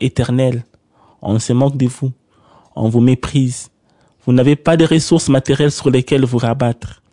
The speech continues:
Mais malgré tout, vous êtes riche. Votre sécurité se trouve en celui qui est votre bouclier et votre très grande récompense. Votre royaume doit encore venir, mais il viendra.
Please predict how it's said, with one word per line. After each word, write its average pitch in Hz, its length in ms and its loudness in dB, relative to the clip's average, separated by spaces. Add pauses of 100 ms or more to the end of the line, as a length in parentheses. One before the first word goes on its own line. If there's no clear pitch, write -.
(400)
Mais 117 80 0
malgré 117 340 0
tout, 175 320 -4 (320)
vous 117 220 4
êtes 147 120 0
riche. 120 520 -6 (600)
Votre 131 220 0
sécurité 147 520 0
se - 120 0
trouve 165 360 0
en 127 100 0
celui 139 340 0
qui 143 260 0
est 135 40 4
votre 127 300 -2
bouclier 139 600 -2
et 127 40 2
votre 135 260 -2
très 156 240 -4
grande 139 220 -2
récompense. 117 720 -6 (1000)
Votre 131 240 0
royaume 156 360 2
doit 143 200 2
encore 131 320 -2
venir, 123 460 0 (720)
mais 113 240 -2
il 120 160 0
viendra. 113 540 -2